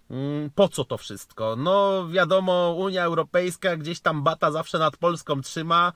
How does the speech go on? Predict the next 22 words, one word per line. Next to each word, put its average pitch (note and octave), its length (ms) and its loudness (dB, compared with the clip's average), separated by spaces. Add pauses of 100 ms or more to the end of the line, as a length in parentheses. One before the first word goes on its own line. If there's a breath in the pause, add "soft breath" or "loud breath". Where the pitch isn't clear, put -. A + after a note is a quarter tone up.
(280 loud breath)
no D3+ 60 -4
i D#3+ 60 -4
Polska F3 400 0
po - 140 -2
łypie E3+ 400 -2
dostała D#3 680 -2
na D#3 140 0
zasadzie, D3+ 560 0
że D3+ 260 0
no D#3+ 120 -2
zróbcie F3+ 380 -2
coś D#3+ 180 -4
z - 100 -14
tym, F3 200 -4
bo E3 80 -4
u E3+ 100 -2
was E3 200 -2
ten D#3 240 -2
olej E3+ 260 0
przepracowany E3 760 -2
to F3 80 -10
tak D#3+ 320 -4